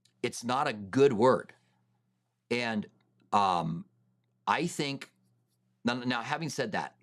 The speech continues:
um, "Let a woman si-, learn in silence," verse eleven says, "In submission, I do not permit women to speak or teach." Um,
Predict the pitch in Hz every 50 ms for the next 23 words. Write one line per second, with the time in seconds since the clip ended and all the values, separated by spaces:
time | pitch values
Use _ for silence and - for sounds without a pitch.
0 | _ _ _ _ - - - - _ _ - 101 104 110 113 117 120 123 123 131
1 | 127 127 117 - - 143 127 120 117 117 117 117 120 113 117 - - 110 120 123
2 | 127 120 - - - 113 107 - 117 113 117 117 120 110 - 123 117 104 107 98
3 | - 104 98 107 110 - - 110 98 95 98 101 104 101 98 - 107 104 98 101
4 | 98 98 95 95 85 95 - - - - 117 107 - 104 92 85 - 110 104 101
5 | - - - _ _ - - - - - - - - 92 95 92 90 90 87 87